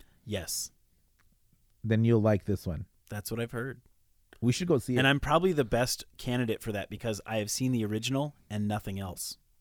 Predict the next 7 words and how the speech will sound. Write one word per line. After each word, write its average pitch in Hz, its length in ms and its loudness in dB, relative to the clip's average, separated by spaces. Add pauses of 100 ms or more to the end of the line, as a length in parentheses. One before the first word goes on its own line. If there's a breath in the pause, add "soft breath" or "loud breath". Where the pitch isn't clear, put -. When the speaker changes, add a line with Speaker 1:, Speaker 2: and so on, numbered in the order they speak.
(1300)
Speaker 2:
Oh, 107 80 4
Speaker 1:
I've 98 80 6
Speaker 2:
okay. 98 240 0
Speaker 1:
only 110 240 0
seen 95 200 -8
the 87 140 -10
original. 85 440 -12